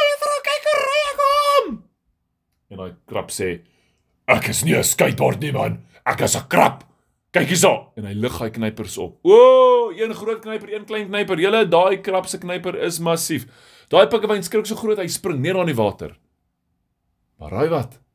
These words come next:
Arme ou padda val af en hy val op die krab. Nou sit paddatjie doodstil, want hierdie krabbie, sy oogies lig so op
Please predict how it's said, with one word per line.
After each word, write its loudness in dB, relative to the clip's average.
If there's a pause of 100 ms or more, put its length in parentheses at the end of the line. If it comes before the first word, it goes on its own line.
(880)
Arme 4
ou 4
padda 4
val 4
af -2
en -2
hy 0
val 4
op 2
die -2
krab. -4 (840)
Nou -10
sit -8
paddatjie -2
doodstil, -6
want -8
hierdie -2
krabbie, -8 (560)
sy -4
oogies 2 (160)
lig 0 (100)
so -2 (100)
op -4